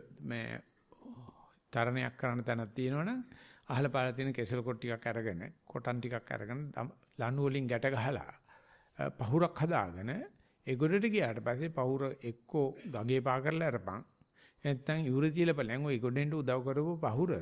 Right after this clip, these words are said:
කරේ තියාගෙන යන්න එපා. ඕක උගන්වන්න බෑ දහම් පාසල් වල. දහම් පාසල් වල කියන්නේ ඒ එතෙන්ට යන්න උදව් කරපු ඒ පහුර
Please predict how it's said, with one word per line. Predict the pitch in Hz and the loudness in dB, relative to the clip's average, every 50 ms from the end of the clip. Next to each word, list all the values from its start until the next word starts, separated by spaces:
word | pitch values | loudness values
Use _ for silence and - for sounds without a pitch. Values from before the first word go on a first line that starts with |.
| 80 113 - | -2 -6 -6
කරේ | - 101 113 135 147 160 156 | -4 -2 0 0 0 0 0
තියාගෙන | 147 156 151 147 151 160 185 202 208 | 0 0 0 0 0 0 0 0 0
යන්න | 180 151 160 165 175 180 | 0 -2 -2 -2 0 0
එපා. | 175 156 - 156 156 165 175 - 190 180 156 123 110 107 - - - _ _ _ _ _ _ _ _ _ _ _ _ _ _ _ _ _ _ _ _ _ _ _ _ _ _ - | 0 0 0 0 0 0 0 0 0 0 -2 -2 -4 -6 -8 -12 -18 _ _ _ _ _ _ _ _ _ _ _ _ _ _ _ _ _ _ _ _ _ _ _ _ _ _ -6
ඕක | 139 131 135 143 151 156 156 165 160 - | -2 0 2 4 4 4 2 2 0 -2
උගන්වන්න | 170 151 151 151 147 135 131 131 127 120 | -2 -2 -2 -2 -2 -4 -4 -4 -4 -4
බෑ | 117 123 123 127 123 | -2 -2 -2 -2 -2
දහම් | 110 110 107 120 123 120 | -2 -4 -4 -4 -6 -6
පාසල් | - 110 101 98 101 85 95 | -6 -6 -6 -6 -8 -10 -10
වල. | 95 92 92 - - _ _ _ _ _ _ _ _ _ _ _ _ _ _ _ _ _ _ _ _ _ _ _ _ | -12 -12 -14 -18 -20 _ _ _ _ _ _ _ _ _ _ _ _ _ _ _ _ _ _ _ _ _ _ _ _
දහම් | - 104 113 127 131 | -6 -6 -4 -2 -2
පාසල් | 143 143 135 135 | 0 0 0 0
වල | 127 123 117 | 0 -2 -2
කියන්නේ | 117 123 113 113 117 123 135 170 196 196 175 | -2 -2 -2 0 0 0 0 0 0 0 0
ඒ | 147 143 139 139 123 | 2 0 0 2 0
එතෙන්ට | 117 113 - 143 139 143 147 | -2 -2 -2 -2 -2 0 0
යන්න | 151 131 123 139 151 156 | 0 0 0 0 0 0
උදව් | 151 135 123 131 131 143 139 | 0 0 2 2 0 0 2
කරපු | 147 147 147 143 147 160 160 | 2 2 2 2 0 0 2
ඒ | 147 143 143 131 127 - - - - - - - _ _ | 2 4 4 2 0 -2 -4 -10 -18 -20 -20 -20 _ _
පහුර | _ 127 117 120 143 180 | _ 2 2 4 4 6